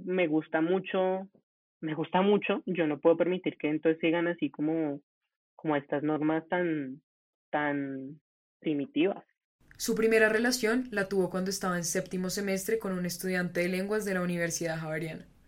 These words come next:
Speaker 2: Fue una relación que le sirvió a Luis Fernando para conocerse y para entender qué significaba salir con alguien de su mismo sexo en una sociedad tan tradicional y cerrada.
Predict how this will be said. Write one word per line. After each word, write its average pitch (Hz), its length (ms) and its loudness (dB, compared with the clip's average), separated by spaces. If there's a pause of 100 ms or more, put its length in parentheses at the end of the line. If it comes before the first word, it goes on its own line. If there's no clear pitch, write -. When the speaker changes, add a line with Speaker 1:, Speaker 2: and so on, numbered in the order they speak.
(120)
Speaker 2:
Fue - 160 -2
una 214 120 6
relación 214 440 2
que 190 80 -4
le 185 60 -2
sirvió 190 280 0
a - 20 4
Luis 180 180 -2
Fernando 190 460 -2
para 190 180 0
conocerse 170 600 -4 (260)
y 202 80 -2
para 196 160 4
entender 190 580 2
qué 220 140 6
significaba 208 720 0
salir 196 300 -4
con 190 160 -2
alguien 190 260 0
de 190 80 -2
su 208 140 -6
mismo 180 340 -4
sexo 190 400 -2
en 196 100 -4
una 190 160 -2
sociedad 185 480 0
tan 190 220 0
tradicional 196 680 0
y 196 100 -6
cerrada. 156 500 -6